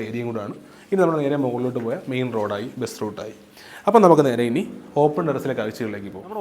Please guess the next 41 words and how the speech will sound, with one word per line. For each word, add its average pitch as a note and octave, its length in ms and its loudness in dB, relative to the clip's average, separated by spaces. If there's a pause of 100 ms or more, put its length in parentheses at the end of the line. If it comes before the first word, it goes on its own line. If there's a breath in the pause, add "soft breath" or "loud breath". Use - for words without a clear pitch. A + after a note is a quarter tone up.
ഓപ്പൺ G3 220 0
ടെറസ് F#3+ 220 2
ഏരിയ F3 160 6
നോക്കുകയാണെങ്കിൽ D3 340 4
കണ്ടോ, B2 140 2 (160)
നാല് F#3 420 6
വാട്ടർ C#3+ 240 4
ടാങ്ക് D3 180 4
വെച്ചിരിക്കുന്നത്. B2 440 -2
അതായത് C3 260 2
ഇവിടെ B2+ 180 0 (280 loud breath)
കിണറല്ല D#3 440 4
വരുന്നത്, B2 300 -2 (160)
പൈപ്പ് B2 300 -2
ലൈനാണ്. B2 360 4
അപ്പോൾ B2+ 180 0
എപ്പോഴും F#3+ 360 4
വെള്ളമുണ്ട്, D#3+ 380 6
എങ്കിൽ F3 280 0
പോലും D3 260 4 (200)
നാല് D3+ 300 4
വാട്ടർ C3 200 0
ടാങ്ക്, A#2 180 0
ഏകദേശം C3+ 360 0
മൂവായിരം D#3 400 6
ലിറ്റർ C#3 280 0
വെള്ളം B2+ 220 2 (340 loud breath)
എപ്പോഴും F#3 360 2
നമുക്ക് C#3+ 240 -4
സ്റ്റോറേജ് C3+ 500 0
കിട്ടുന്നതാണ്. A#2+ 340 -2 (500 soft breath)
നമ്മൾ G3 200 8
സാധാരണ F#3+ 400 12
ചെയ്യുന്ന F3 320 6
വീട്ടിലെല്ലാത്തിലും D#3 720 2 (140)
രണ്ട് D#3+ 360 0
വാട്ടർ D#3 220 4
ടാങ്ക് D#3 220 0
മാക്സിമം D#3 360 -2
കൊടുക്കാറുണ്ട്. B2 380 0
ഇവിടെ D3 120 -6